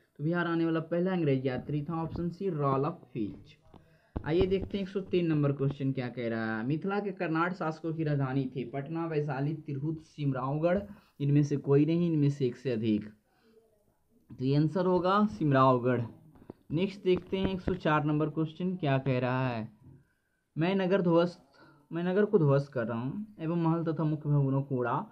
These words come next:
देने की तैयारी कर रहा हूँ। आज मैंने कुंवर सिंह द्वारा हाल ही में बड़ी धन राशि खर्च करके बनवाए गए मंदिर कौन सा तोड़वा दिया है? ये कथन किसका है? लुगार्ड, ई ए सेमिल-, सेमी-,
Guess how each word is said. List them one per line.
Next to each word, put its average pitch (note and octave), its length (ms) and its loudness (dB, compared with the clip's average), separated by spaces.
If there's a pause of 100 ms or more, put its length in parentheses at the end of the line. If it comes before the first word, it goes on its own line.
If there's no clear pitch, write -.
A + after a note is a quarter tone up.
(180)
देने C3+ 180 4
की C3+ 100 -8
तैयारी B2+ 280 0
कर D#3+ 140 -2
रहा F3 160 -2
हूँ। F#3+ 260 -2
आज G3+ 160 0
मैंने G#3+ 180 6
कुंवर F#3 260 2
सिंह F3+ 200 -6
द्वारा D#3 280 2
हाल C#3 200 2
ही D3 80 0
में D3 140 0
बड़ी C3+ 300 0 (640)
धन C#3+ 320 4 (100)
राशि B2 340 -4
खर्च C#3 240 -6
करके B2+ 300 -6
बनवाए B2+ 360 -4
गए C3+ 100 0
मंदिर D#3+ 300 0
कौन F3+ 180 -2
सा F3+ 200 -6
तोड़वा C#3 380 2
दिया A2+ 240 2
है? E3 300 -2 (100)
ये E3+ 60 -6
कथन G3+ 300 -2
किसका D#3 440 -6
है? A#2 80 -4
लुगार्ड, D3+ 400 2 (400)
ई E3+ 160 0
ए D#3+ 220 0
सेमिल-, C#3+ 720 0
सेमी-, D3+ 580 0